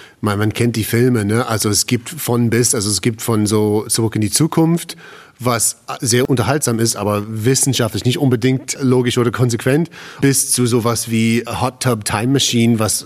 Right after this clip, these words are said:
eigentlich Trash ist und damit spielt, dass viele von diesen Zeitreisenfilmen Trash sind.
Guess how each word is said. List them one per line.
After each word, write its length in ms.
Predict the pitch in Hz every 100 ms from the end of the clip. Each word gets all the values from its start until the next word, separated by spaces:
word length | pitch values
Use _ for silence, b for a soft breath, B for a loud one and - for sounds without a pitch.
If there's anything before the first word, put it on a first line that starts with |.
| 104
eigentlich 260 | 95 107 113
Trash 400 | - 107 139 -
ist 440 | 127 131 - -
und 380 | 127 113 110 - 147
damit 640 | 117 127 151 127 113 113
spielt, 380 | - - 120 131
dass 140 | 120
viele 220 | - 117 113
von 120 | 113
diesen 460 | 107 113 107 - - 123
Zeitreisenfilmen 960 | 113 110 110 110 101 - 104 107 104 B B _ -
Trash 320 | 107 92 -
sind. 420 | 98 107 180 -